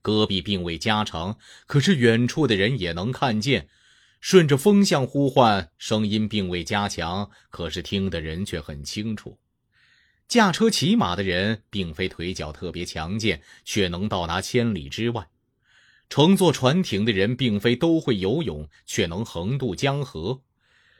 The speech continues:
君子的先天资质与一般人差异不大，可是聪明能干，这是因为善于凭借和利用客观事物啊。积土成为高山，风雨就从山里兴起；积水成为深渊，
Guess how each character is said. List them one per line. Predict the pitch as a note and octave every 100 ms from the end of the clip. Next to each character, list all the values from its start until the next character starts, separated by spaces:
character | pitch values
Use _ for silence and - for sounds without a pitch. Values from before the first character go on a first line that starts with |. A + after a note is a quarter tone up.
| _ _
君 | - D#3+ E3+
子 | C#3+
的 | A#2
先 | C3 E3 D#3+
天 | D3+ D3+
资 | D3+ D#3
质 | C#3+ C3 G#2
与 | F2 F2
一 | G2+ G#2
般 | G#2+
人 | G2 F#2
差 | G#2+ A2
异 | G#2+ F2
不 | F2 G#2+
大， | C#3 D#2+ - _
可 | - D#2+
是 | E2
聪 | G#2+ G2+
明 | F#2
能 | D2+ E2+
干， | D3+ D3+ - _ - -
这 | D#3
是 | C3
因 | B2 C#3 C#3
为 | A2+ G2+ -
善 | - A#2 F2+
于 | G2+
凭 | - E2+ F#2+ A#2+
借 | A2 F2
和 | F2+
利 | F#2 A2+
用 | F#2 F2
客 | F2 G#2+ F2
观 | A2+
事 | A#2 - F#3+
物 | D2+ C#2
啊。 | C2 - _ _ _ _ _ _ _ _ _
积 | - B3
土 | A#3+ G3+
成 | G3 A2+
为 | A#2+
高 | C3 C#3+
山， | C3+ C#3+ C#3+ C3+ _ _
风 | - G#2+ G2
雨 | F2
就 | G#2
从 | F2 F#2
山 | A2+ G#2
里 | D#2
兴 | C#2+ G#2+ A2+ A2
起； | - - - _ _ _ _ _ _
积 | - A#2 A#2
水 | F#2 E2+
成 | - F#2+
为 | F2+
深 | F2+ G#2 G2+
渊， | G#2 G2+ G2+